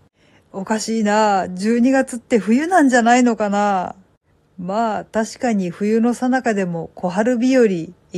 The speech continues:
ンディアンサマーっていうのがありはするけれど、でもさすがに、本当に二十五度を超えて夏日になるってどういうことなんだろう。まあ、お天気もそこそこだったし、行楽にはいい日だったかもしれないですね。ちょうど土曜日だし。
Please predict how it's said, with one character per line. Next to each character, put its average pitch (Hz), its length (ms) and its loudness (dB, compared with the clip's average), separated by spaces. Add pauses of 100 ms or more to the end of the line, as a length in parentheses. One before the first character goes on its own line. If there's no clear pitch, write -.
ン 220 100 2
デ 240 80 0
ィ 277 80 2
ア 277 60 2
ン 262 40 0
サ 277 140 -6
マ 254 280 2
ー - 0 -
っ 180 60 -12
て - 200 -10
い 196 80 -2
う 208 100 -2
の 202 160 -2
が 170 280 -4
あ 196 60 0
り 262 140 -2
は 277 160 2
す - 160 -6
る 277 140 -2
け 294 160 2
れ 208 100 6
ど、 165 280 -6 (540)
で 208 160 -6
も 233 200 0
さ 180 200 -10
す - 160 -10
が 196 140 -2
に、 208 280 -2 (320)
本 220 320 -2
当 240 180 2
に 226 220 2
二 233 240 4
十 240 260 2
五 202 200 0
度 202 180 2
を 175 100 -6
超 170 160 -2
え 175 80 -2
て 180 160 -4
夏 175 460 -6
日 247 140 0
に 196 180 0
な 185 180 0
る 185 120 -2
っ - 20 -6
て 160 260 -10
ど 180 280 -2
う 262 80 0
い 254 80 2
う 202 120 2
こ 185 160 -2
と 185 160 -2
な 175 140 0
ん 165 60 -6
だ 160 160 -2
ろ 165 200 -8 (580)
う。 190 40 -10
ま 202 380 -4
あ、 196 60 -2
お 202 120 -4
天 262 240 0
気 254 140 -4
も 226 160 2
そ 226 160 -4
こ 240 120 -4
そ 247 120 -2
こ 247 100 0
だ 226 120 2
っ 202 80 -4
た 208 140 -2
し、 202 300 -4
行 254 300 0
楽 277 260 0
に 294 140 -2
は 233 340 2
い 254 240 -4
い - 20 -4
日 262 100 -2
だ 233 80 2
っ 220 80 -2
た 214 140 -2
か 202 120 -2
も 202 100 -2
し 196 140 -6
れ 196 100 -2
な 208 140 0
い 214 60 0
で 220 120 2
す 202 140 -6
ね。 185 440 -4
ち - 120 -6
ょ 226 100 6
う 226 60 2
ど 233 140 2
土 220 120 0
曜 269 220 2
日 226 80 0
だ 190 120 2
し。 175 320 -8